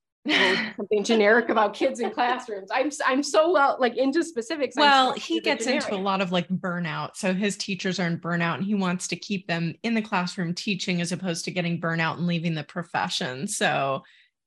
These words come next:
Speaker 2: you know, something about probably getting fried or checking out, which, you know, burnout, sure, burnout can apply to so many people and,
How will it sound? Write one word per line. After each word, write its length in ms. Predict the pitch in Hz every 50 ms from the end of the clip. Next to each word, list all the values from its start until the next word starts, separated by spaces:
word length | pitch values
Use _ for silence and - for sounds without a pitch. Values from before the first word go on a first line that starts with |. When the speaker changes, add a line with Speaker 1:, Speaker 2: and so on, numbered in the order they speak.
| _ - -
Speaker 2:
you 180 | - 180 180
know, 160 | 156 139 135
something 440 | 180 - - 220 190 180 - 170 156
about 320 | 151 135 135 135 - - 202
probably 360 | 190 160 135 147 143 160 147
getting 320 | - 175 170 170 165 175
fried 460 | 180 - - 156 143 143 139 147 147
or 100 | 151 139
checking 560 | - - - - 208 180 196 - 175 165 147 127
out, 480 | 117 127 127 131 143 135 127 - - - _ _ _ _ _
which, 500 | - 196 196 185 175 165 156 - - -
you 100 | - 185
know, 140 | 175 156 139
burnout, 760 | 170 190 240 233 226 226 220 220 208 196 190 190 180 - -
sure, 320 | - - 202 185 170 151
burnout 440 | 147 170 165 170 165 160 151 - -
can 180 | - 196 147 117
apply 540 | - _ - 156 139 135 131 131 139 151 -
to 200 | - 143 131 127
so 280 | - - - 254 247 226
many 260 | 220 214 190 180 170
people 580 | 175 - 185 165 175 - 151 151 147 139 139 131
and, 320 | 123 127 123 127 127